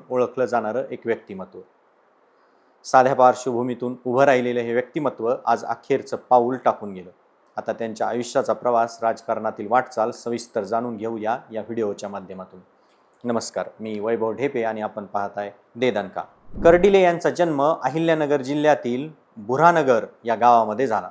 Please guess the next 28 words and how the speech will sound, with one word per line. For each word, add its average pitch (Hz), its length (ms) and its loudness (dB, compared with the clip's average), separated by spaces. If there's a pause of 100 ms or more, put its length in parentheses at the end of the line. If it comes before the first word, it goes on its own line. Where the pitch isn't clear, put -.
सुरुवातीच्या 113 580 -2
काळात 123 300 4 (120)
ते 107 60 -6
दूध 127 260 -4
व्यवसायाशी 120 580 -2
संबंधित 107 520 -8
होते. - 300 -20
सामान्य 113 440 -6
शेतकरी 139 420 -4
कुटुंबातून 123 560 -4
आलेले 117 360 0
शिवाजीराव 107 500 -2
कर्डिले 120 500 -4
यांनी 110 260 -8
समाजसेवेची 117 840 -6
ओढ 135 140 0
असल्यामुळे 127 480 2 (520)
ग्राम 135 200 6
पातळीवर 123 460 0
काम 117 260 0
करण्यास 107 300 -6
सुरुवात 98 260 -8
केली. 90 240 -20 (240)
ग्रामपंचायत 110 560 -2
सदस्य, 131 520 -2
नंतर 104 300 -10
सरपंच 131 520 -2
आणि 113 220 -2